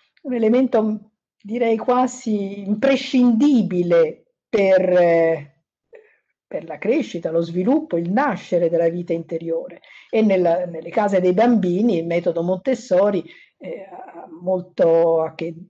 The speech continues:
fare con il silenzio. Maria Montessori ha anche una bellissima lezione sul silenzio. Ecco, il silenzio è, è importante nel metodo Montessori per se stesso.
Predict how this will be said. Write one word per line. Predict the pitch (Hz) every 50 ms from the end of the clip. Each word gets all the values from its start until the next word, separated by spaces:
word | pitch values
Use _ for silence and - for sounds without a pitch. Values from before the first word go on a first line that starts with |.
| _ _ _
fare | - 277 302 233 190 180 175
con | 165 - 170 170
il | 170 165 156
silenzio. | - - 170 165 165 165 165 156 160 160 - 180 165
Maria | 160 160 165 165
Montessori | 160 160 156 - 170 156 - 214 214 196 185 170
ha | 160
anche | 170 180 180 175 180 160 - - - _ _ _ -
una | - - 165 - - -
bellissima | - - 160 160 175 190 208 214 214 - 202 170 180 165 156 - _ _ _ _ -
lezione | 214 185 185 180 - - - - 262 294 294 226 196 180 170 160 160
sul | - 180 170 156 -
silenzio. | - - 175 160 165 160 151 151 156 151 143 - - 175
Ecco, | - - - 170
il | 165
silenzio | - 190 180 185 196 202 202 196 - - 175 165
è, | 175 175 180
è | - - 180 180 180 - - 208 196
importante | 175 170 - 175 170 170 - - 262 254 226 190 180 175 175 170
nel | 165 165 165 170
metodo | 180 185 180 170 170 180 165 170 165
Montessori | 165 165 160 151 - 160 147 - - - 180 165 165 165 160 160 165 - _ _ _ _ _
per | - 170 156 143
se | - 180 170
stesso. | - - - 165 160 175 - - - - - -